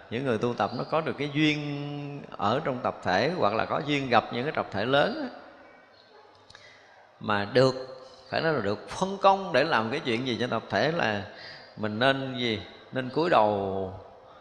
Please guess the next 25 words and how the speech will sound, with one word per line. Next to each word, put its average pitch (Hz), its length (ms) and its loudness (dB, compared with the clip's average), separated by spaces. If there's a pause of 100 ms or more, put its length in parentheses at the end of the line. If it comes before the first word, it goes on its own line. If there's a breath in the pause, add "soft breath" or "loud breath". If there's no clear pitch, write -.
(120)
đảnh 110 180 -2
lễ 127 300 2
tạ 113 160 0
ơn 127 380 0
đi, 123 100 0
mình 107 200 -4
được 101 180 -4
cái 143 140 -6
duyên 165 260 -2
lành 104 300 0
để 110 120 0
phụng 120 300 -2
sự 107 360 0
cái 123 80 -6
số 143 180 -2
đông. 127 180 0 (1160)
Phụng 143 140 -4
sự 143 140 8
số 170 140 6
đông 156 180 6
thì 135 60 0
phước 180 240 -2
nó 190 60 -2
lớn 190 180 2
hơn. 156 360 2